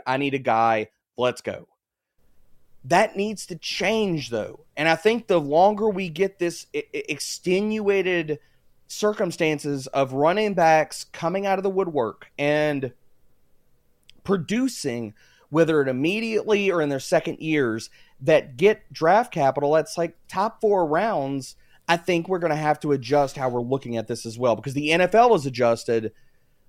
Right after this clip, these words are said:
but I don't feel like the conversation in Dynasty has adjusted far enough. Like,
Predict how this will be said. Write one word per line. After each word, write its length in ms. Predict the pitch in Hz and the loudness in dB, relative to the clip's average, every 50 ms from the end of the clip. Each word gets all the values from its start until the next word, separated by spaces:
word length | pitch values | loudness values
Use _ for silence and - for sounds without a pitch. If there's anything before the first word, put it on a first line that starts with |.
| _ - | _ -6
but 200 | 143 131 180 175 | 0 2 4 6
I 80 | 180 | 6
don't 220 | 180 202 233 233 - | 6 4 2 0 -2
feel 160 | - 277 254 | 0 2 2
like 120 | 240 240 | 2 0
the 80 | - 220 | -2 -4
conversation 720 | - 202 202 202 196 185 180 - 208 196 185 - 180 170 | -4 0 0 0 0 0 -2 0 0 0 0 -2 -4 -4
in 120 | 147 139 127 | -2 0 2
Dynasty 560 | 143 139 165 196 208 175 - - 147 135 131 | 4 4 4 2 0 -2 -4 -4 -2 0 0
has 220 | 127 135 131 123 | 0 0 -2 -4
adjusted 520 | 131 127 113 127 135 135 - - 139 123 - | -6 -4 0 0 0 0 0 -2 -6 -4 2
far 200 | - 143 139 135 | 4 4 6 6
enough. 220 | 135 131 117 - | 4 2 2 4
Like, 220 | 143 131 123 - | 4 2 2 2